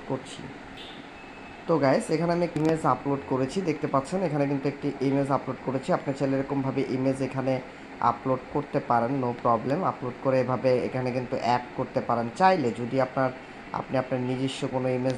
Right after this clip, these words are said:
যদি এখানে অ্যাড করতে চান তাহলে কিন্তু সেটা অ্যাড করতে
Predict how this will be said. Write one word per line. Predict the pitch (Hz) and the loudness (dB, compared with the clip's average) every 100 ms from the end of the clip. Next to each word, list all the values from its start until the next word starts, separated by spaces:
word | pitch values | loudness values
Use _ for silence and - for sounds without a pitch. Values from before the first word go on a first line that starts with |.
| 131 | -2
যদি | 127 | -2
এখানে | 127 127 123 - | -2 0 -2 2
অ্যাড | 123 - - | 0 2 -4
করতে | 131 - - | -2 -2 0
চান | 120 117 - - - - | 0 0 -6 -14 -14 0
তাহলে | 143 135 | 4 4
কিন্তু | 135 139 135 | 2 0 -2
সেটা | - 151 - 135 | -4 -4 -2 -2
অ্যাড | 123 131 - | 0 -2 -4
করতে | 131 131 | -4 -2